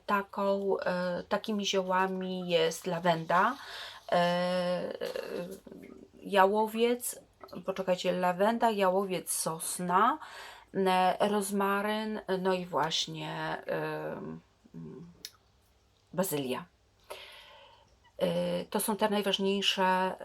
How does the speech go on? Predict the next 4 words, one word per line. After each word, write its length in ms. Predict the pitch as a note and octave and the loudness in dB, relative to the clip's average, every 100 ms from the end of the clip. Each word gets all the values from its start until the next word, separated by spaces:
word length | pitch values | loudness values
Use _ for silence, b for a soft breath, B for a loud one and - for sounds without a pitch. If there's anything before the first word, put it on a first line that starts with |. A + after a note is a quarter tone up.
| F3 | -6
zioła, 500 | F3 G3 F#3 F#3+ G3 | -2 0 4 6 4
które 920 | - - F3+ F3+ F3+ F3 E3+ E3+ F3 | 2 -8 -6 -6 -2 0 0 0 -4
możecie 960 | F3+ F3 F3 E3+ E3+ - E3+ E3+ E3+ - | -6 0 2 0 -2 -4 -2 -2 -2 -4
ewentualnie, 1120 | F3 E3 E3 D#3+ D#3 D#3+ D#3+ D#3 D#3 D#3 | -6 -6 -10 -8 -6 -6 -8 -8 -8 -8